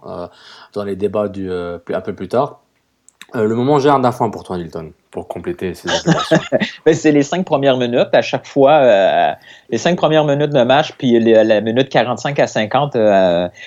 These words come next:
Speaker 2: ça prend à peu près cinq minutes pour que l'eau s'évapore sur un ter-, sur un turf, là. C'était ridicule. Vous voyez les joueurs tomber partout. À un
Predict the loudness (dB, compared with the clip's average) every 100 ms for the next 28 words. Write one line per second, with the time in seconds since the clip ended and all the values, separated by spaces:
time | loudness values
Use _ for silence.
0 | -20 -4 -2 0 0 2 2 0 -4 -4
1 | -4 -2 0 2 0 -2 0 2 4 4
2 | 2 0 2 2 4 2 2 -6 -10 -8
3 | -8 -4 -4 -4 -4 -4 0 0 0 0
4 | -2 -2 -4 -4 -2 0 2 2 4 4
5 | 4 2 -2 -2 -2 -2 -2 -2 -2 0